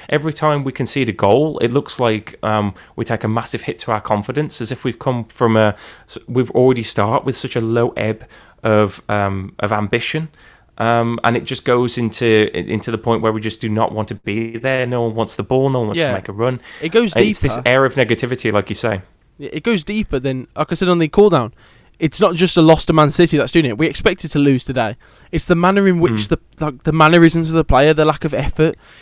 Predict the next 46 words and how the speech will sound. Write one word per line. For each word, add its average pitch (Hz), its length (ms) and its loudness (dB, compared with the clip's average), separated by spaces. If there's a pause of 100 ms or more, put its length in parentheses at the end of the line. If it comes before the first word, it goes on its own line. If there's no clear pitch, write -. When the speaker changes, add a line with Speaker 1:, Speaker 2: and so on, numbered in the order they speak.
(140)
Speaker 2:
you 147 120 0
know, 139 100 4
the 147 140 2
lack 151 180 2
of, 147 300 -2 (500)
the 160 180 -2
lack 170 200 2
of 160 160 0
Sam 170 180 2
Allardyce 156 380 2
on 170 40 -2
the 151 80 2
touchline. 151 460 2
It's 139 100 -8
always 151 240 2
Sammy 147 300 2
Lee. 131 260 0 (200)
He's 147 120 -8
shouting 156 360 0
from 156 120 -4
his 139 120 -4
chair. 143 380 -2 (280)
They're 196 100 -2
ju-, 202 160 -6
it's 180 120 -8
just - 140 -6
a 202 40 -6
sour 220 340 -2
taste 170 400 -4
in 196 60 -10
the 196 60 0
mouth. 170 400 -2 (340)
Like, 196 180 -2
if 202 140 -10
we 254 80 0
lost 220 220 0
today, 156 280 0
one 165 300 0
nil, 156 160 0
two 175 240 0
nil, 143 200 0
put 180 180 2
up 170 100 2
a 165 40 2
decent 160 380 -2
fight, 131 260 -2